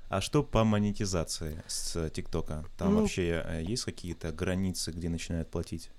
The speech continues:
Speaker 2: По заработкам ТикТока я могу сказать, что зарабатывают те, у кого от ста тысяч подписчиков и выше. То есть, э, рекламодатели обращают на них внимание, заказывают у них рекламу, и, собственно, от рекламы у них, э,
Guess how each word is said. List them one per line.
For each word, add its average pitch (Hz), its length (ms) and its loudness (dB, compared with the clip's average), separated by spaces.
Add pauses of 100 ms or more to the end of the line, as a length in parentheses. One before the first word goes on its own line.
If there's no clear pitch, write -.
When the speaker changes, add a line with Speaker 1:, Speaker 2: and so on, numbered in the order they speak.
(280)
Speaker 2:
По 226 120 6
заработкам 247 560 2
ТикТока 196 800 0
я 190 160 -2
могу 196 240 -2
сказать, 190 380 0
что 160 680 0
зарабатывают 185 800 4
те, 208 200 2
у 160 120 2
кого 165 400 0
от 165 120 0
ста 190 200 0
тысяч 180 440 -2
подписчиков 165 720 -2
и 160 120 2
выше. 151 440 0 (520)
То 175 160 6
есть, - 260 0
э, 139 540 0 (180)
рекламодатели 185 760 0
обращают 165 500 0
на 156 60 2
них 147 220 0
внимание, 170 600 6 (120)
заказывают 160 640 2
у 147 40 0
них 143 240 -2
рекламу, 160 640 4 (420)
и, 175 140 4
собственно, 165 500 2
от 160 200 -2
рекламы 175 440 2
у 147 40 4
них, 156 320 2
э, 139 400 -2